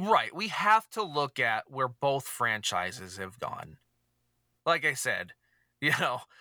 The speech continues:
<laughs> let's break down Friday the thirteenth.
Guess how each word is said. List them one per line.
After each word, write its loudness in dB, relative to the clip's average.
<laughs> -10
let's 2
break 2
down 4
Friday 2
the -12
thirteenth. -4